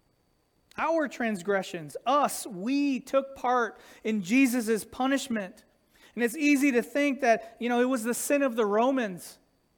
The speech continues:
or it was the sin of the Jews. We read ourselves detached from the Bible, but it's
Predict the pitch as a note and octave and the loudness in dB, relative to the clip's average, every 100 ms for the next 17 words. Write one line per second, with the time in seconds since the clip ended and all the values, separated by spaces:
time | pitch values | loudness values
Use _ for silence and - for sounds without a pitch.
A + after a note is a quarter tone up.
0 | _ _ _ _ A3+ B3 B3 G#3+ A#3+ - | _ _ _ _ 4 6 4 2 -2 2
1 | C#4+ C#4 A3 A3+ E3 A3+ C4 B3 F#3+ D3 | 4 4 2 -4 -2 0 2 0 -4 -8
2 | - _ _ _ A3+ A3 C#4 C4+ B3 B3 | -18 _ _ _ -4 0 2 2 0 2
3 | A#3+ F3+ G#3+ A3 - B3+ B3 - A3+ G#3+ | 0 2 -2 -2 -4 -4 -4 -6 -6 -4
4 | F#3 A3+ C4 A#3+ G#3+ A3 A3 | -2 0 2 2 0 0 0